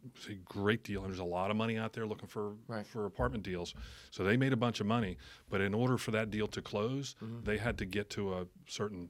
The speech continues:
Speaker 1: occupancy rate.
Speaker 2: Right.
Speaker 1: And they were leasing up ahead of schedule, what, ahead of what they thought.
Speaker 2: Right.
Speaker 1: But a buyer came along and said, "I'll buy this if you're this full."
Speaker 2: Right.
Speaker 1: So they started cut,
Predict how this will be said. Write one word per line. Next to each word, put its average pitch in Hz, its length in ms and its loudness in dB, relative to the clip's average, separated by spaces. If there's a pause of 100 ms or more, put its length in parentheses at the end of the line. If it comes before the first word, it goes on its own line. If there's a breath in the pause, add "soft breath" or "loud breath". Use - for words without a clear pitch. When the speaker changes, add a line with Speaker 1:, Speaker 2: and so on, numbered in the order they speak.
Speaker 1:
occupancy 107 520 -4
rate. 139 160 -2
Speaker 2:
Right. 123 180 -2 (120 loud breath)
Speaker 1:
And 120 140 6
they 120 40 8
were 135 160 8
leasing 135 360 2
up 123 160 0 (300 loud breath)
ahead - 320 0
of 127 60 2
schedule, 101 440 -2
what, 101 180 -4 (100)
ahead 117 140 -4
of 101 80 -4
what 98 100 -6
they 92 100 -4
thought. 135 200 0
Speaker 2:
Right. 127 180 4 (240 soft breath)
Speaker 1:
But 110 100 -2
a 98 40 -2
buyer 156 220 2
came 104 180 -2
along 98 160 -2
and 87 100 -6
said, 101 120 -4
"I'll 107 200 0 (300)
buy 101 240 2
this 95 240 -2
if - 260 -8
you're 95 180 -2
this 95 220 -4
full." 127 420 -2
Speaker 2:
Right. 110 220 -4 (200 loud breath)
Speaker 1:
So - 120 -8
they 110 100 2
started 107 300 0
cut, 101 160 -2